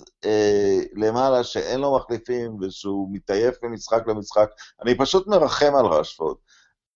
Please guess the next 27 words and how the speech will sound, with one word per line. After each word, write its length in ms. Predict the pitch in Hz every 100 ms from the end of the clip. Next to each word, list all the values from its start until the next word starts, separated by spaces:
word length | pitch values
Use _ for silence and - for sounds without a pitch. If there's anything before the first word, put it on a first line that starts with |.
| -
אני 220 | 131 175
לא 180 | 190 190
מאלה 300 | 196 165 151
שחושבים 500 | - 120 113 120 131
שרשפורד 720 | - 104 113 - 113 110 101 -
הוא 180 | 104 -
כישרון 480 | 87 90 87 117
עול-, 280 | 113 92 87 -
עול-, 220 | 90 92
עולמי 680 | - 90 90 95 120 104 78
נדיר 360 | 90 85 117 120
שלא 320 | - 95 107
נראה, 380 | 117 101 160 151 - - _ _ -
אבל 300 | 120 123 117
ב-, 360 | 107 98 90 58 95
ברוטציה 840 | 104 107 101 - 147 180 - 170
של 180 | - 123 113 76 -
ארבעה, 380 | 92 98 113
חמישה 440 | - 135 110 - 123
חלוצים 460 | 123 107 - 123
בקבוצה 420 | 110 - 98 - 120
גדולה, 380 | 98 101 127 127 - _ -
ולכל 400 | 131 127 175 202
קבוצה 440 | 170 139 - 175 170
יש 220 | 101 82
רוטציה 480 | 85 80 73 - 82
כזאת, 340 | 76 78 80